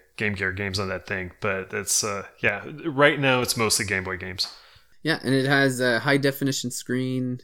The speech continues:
Speaker 2: and then I don't know if I'd ever use it, but it has a <laughs> synth-, synthesizer as well to, like, to make your own, uh,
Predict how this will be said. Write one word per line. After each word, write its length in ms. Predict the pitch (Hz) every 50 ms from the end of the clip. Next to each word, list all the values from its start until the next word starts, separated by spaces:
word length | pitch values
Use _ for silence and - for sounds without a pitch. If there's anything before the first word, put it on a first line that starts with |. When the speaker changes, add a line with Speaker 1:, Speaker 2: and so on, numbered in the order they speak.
| - -
Speaker 2:
and 240 | - 110 113 117 117
then 480 | 120 120 120 120 120 117 113 113 110
I 160 | 73 - 135
don't 140 | 139 147 151
know 100 | 147 151 147
if 100 | 147 151
I'd 100 | 135 127
ever 160 | 127 123 117
use 220 | 113 120 127 127
it, 100 | 127 -
but 100 | - 113 110
it 80 | 110
has 200 | 120 123 120 -
a 40 | -
<laughs> 0 |
synth-, 260 | - - - 127 - -
synthesizer 800 | - - 131 123 131 147 143 - 139 135 143 147 147 147 - 117
as 140 | 120 113 120
well 220 | 113 113 131 139
to, 100 | - -
like, 220 | 104 104 104 - -
to 100 | - 107
make 240 | 107 113 117 -
your 160 | - 117 110 110
own, 360 | 107 107 107 107 107 107 104
uh, 200 | 107 107 107 117